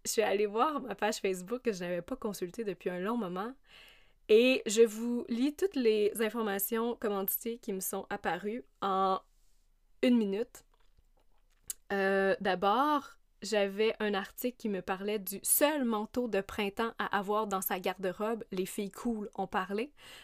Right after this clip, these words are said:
d'un magazine de mode <laughs> X. Euh,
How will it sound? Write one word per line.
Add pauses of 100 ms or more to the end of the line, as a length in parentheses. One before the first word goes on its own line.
(100)
d'un
magazine
de
mode
<laughs>
X. (680)
Euh,